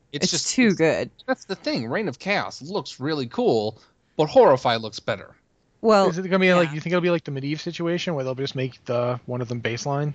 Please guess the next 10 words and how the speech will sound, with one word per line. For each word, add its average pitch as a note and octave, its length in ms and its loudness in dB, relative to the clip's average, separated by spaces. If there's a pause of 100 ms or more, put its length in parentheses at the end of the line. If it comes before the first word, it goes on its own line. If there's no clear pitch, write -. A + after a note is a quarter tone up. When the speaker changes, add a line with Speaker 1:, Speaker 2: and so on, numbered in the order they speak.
Speaker 2:
I F3+ 160 2
don't E3+ 240 0
think E3+ 200 -2
so. D3 480 0 (460)
Speaker 1:
I, E3+ 320 -2
no. D3+ 720 2
If E3 200 -4
anything, D#3 960 0
they B2+ 260 0
might A#2+ 480 0